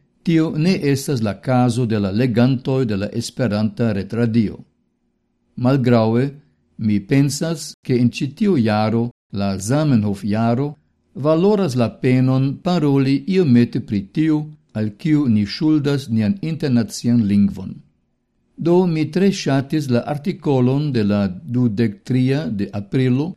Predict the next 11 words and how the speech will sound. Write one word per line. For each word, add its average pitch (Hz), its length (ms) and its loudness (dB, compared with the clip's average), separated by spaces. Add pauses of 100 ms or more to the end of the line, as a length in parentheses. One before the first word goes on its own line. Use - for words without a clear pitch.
(360)
de 151 80 2
nia 139 260 2
kolego 123 600 0 (180)
Andreo 113 420 0
Bach, 98 340 -4 (640)
en 143 120 -2
kiu 175 400 2
li 127 280 4
montris 139 580 2
plurajn 165 400 2
fotojn 143 720 -2